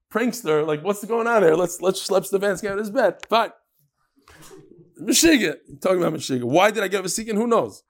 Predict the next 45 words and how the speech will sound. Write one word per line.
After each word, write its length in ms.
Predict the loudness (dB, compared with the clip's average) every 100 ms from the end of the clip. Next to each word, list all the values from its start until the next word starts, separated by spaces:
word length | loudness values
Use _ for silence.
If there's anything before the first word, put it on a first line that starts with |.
| _ _ 0
Yotza 240 | 2 2
Kohen, 220 | 0 2
I 140 | 2 2
thought 140 | 2
it 20 |
was 140 | 0 0
fun 220 | -2 -2
back 200 | -4 -6
then. 140 | -14 -14 _
Yotza 300 | 2 2 2
Kohen 140 | -2 0
ben 120 | 0
Abayis. 340 | 2 0 0 -2
Yochel 240 | -2 0
yelech 240 | -2 -2 -4 -2
lebeis 300 | -2 -2 -2
of 100 | -4
Yazgi. 380 | -2 -4 -4
Maybe 140 | -6 -6
you 40 |
should 120 | -6
go 80 | -8
to 40 | -6
his 120 | -4
house, 340 | -2 -4 -6 -16 _ 0
bring 180 | 2
a 140 | 4 4
rope, 460 | 4 4 2 -4 _ _
and 140 | -4 -2
schlep 320 | 0 0 0
the 120 | 0
rope 220 | 2 2
from 160 | 0 -8
there. 160 | -10
Tamaloi 340 | -8 -4 -2 2
Mar 220 | 2 0
Pesach 420 | 0 0 0 -2
Abayis. 540 | -4 -2 -4 -6 -12 -6
He 80 |
has 140 | -2 -2
to 80 | 0
be 120 | 2
by 140 | 2
the 120 | 2
door, 440 | 0 4 6 4